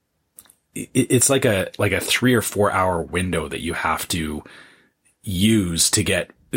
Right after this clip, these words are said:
or you have to make sure that you get on a particular bus, because by the time you get back to the airport and get through customs and everything, like, they, they, they really wanna make sure they get you there ahead of time.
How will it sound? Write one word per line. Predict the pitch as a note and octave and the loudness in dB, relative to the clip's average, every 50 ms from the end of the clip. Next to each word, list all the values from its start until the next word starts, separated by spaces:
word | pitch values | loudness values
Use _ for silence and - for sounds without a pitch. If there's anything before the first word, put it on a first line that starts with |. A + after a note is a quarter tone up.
| A#2+ - | 0 2
or | B2+ A2 | 2 2
you | G#2+ A2 | 2 2
have | A2+ B2 - | 2 2 2
to | B2+ | 4
make | B2 B2 A2+ | 4 4 4
sure | - A#2 A2+ | 4 2 2
that | G#2+ | 2
you | G2+ F#2+ | 2 0
get | E2+ G2+ G#2 F#2+ | 0 0 0 2
on | F#2+ G2 F#2+ | 2 0 0
a | E2+ | -2
particular | E2 F#2 - - G2+ - A2 G2+ F#2+ F2 D#2+ | -2 -2 0 0 0 0 0 0 0 -2 -2
bus, | D#2 G#2 G2+ G2 - - - | 0 0 0 2 2 0 -2
because | - E2+ - - F#2 F2 E2 | -2 -6 -6 -4 -4 -4 -2
by | D#2+ F2+ F2+ | -2 0 0
the | E2+ E2+ | 0 0
time | - - G2+ F#2+ G2 | 0 -2 -2 0 -2
you | F#2 E2+ | -2 -2
get | E2 F2+ - - | -2 -2 -2 -2
back | F#2 E2+ E2+ - | -2 -2 -2 -2
to | - F2 | -4 -6
the | E2 D#2 - | -6 -6 -4
airport | F2+ F#2+ G2 - - - F#2+ F2+ F2 E2+ - - | -2 -2 -2 -2 -4 -4 -4 -4 -4 -4 -6 -8
and | E2+ E2 D#2+ D#2+ D#2+ - - - - - - _ _ _ _ _ _ _ | -8 -8 -8 -10 -12 -14 -18 -20 -20 -20 -20 _ _ _ _ _ _ _
get | - G2 E2+ - | -2 -2 -2 -2
through | - E2+ E2 | -4 -4 -4
customs | - - B2+ B2+ - - - G#2 F#2+ F2 | -2 -2 0 0 0 0 0 0 0 0
and | F2 E2 | 0 -2
everything, | D#2 D#2+ D#2+ - - E2+ D#2+ | -2 -4 -6 -6 -6 -4 -2
like, | D#2 E2+ E2 | 0 0 0
they, | E2 G2+ F#2+ - | 0 -2 -2 -4
they, | - F#2 E2+ - G2+ G2 F#2+ F2 E2 - - | -6 -6 -4 -2 0 0 0 -2 -4 -8 -10
they | - - G#2+ G2 G2 | -4 -2 0 0 0
really | F#2 F2+ F2 F2 G2+ G2+ F#2 F#2 | 0 -2 -2 -2 0 0 2 2
wanna | F2 F#2+ F#2 F2+ | 2 2 2 2
make | E2+ E2+ E2+ | 0 0 0
sure | - - F2 | 0 0 -2
they | E2 E2 | -2 -2
get | - F2+ E2+ - - | -2 -2 0 0 -2
you | - | -2
there | E2 E2+ D#2 C#2+ | -2 -4 -4 -4
ahead | - - - F#2 | -4 -4 -4 -4
of | F#2 - | -4 -4
time. | - G#2 G#2 A2+ B2 C3+ | -4 -2 0 0 0 -2